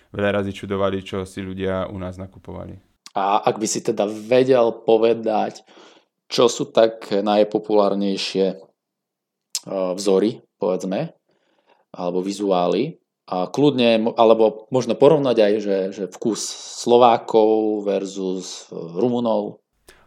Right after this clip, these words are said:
Speaker 1: Á, toto sme ešte, ešte sme to až tak neskúšali, ale myslím, že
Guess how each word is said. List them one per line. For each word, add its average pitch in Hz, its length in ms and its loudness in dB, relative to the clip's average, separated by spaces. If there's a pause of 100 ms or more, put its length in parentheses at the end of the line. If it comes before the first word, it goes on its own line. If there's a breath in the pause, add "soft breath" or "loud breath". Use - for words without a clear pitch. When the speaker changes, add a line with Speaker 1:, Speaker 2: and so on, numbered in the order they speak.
Speaker 1:
Á, 104 320 -4
toto - 240 -16
sme 92 200 -8
ešte, - 160 -10
ešte 101 320 -10
sme 95 160 -12
to 95 80 -8
až 98 120 -10
tak 98 120 -10
neskúšali, 92 640 -10
ale 98 240 -8
myslím, 123 280 -10
že 95 440 -8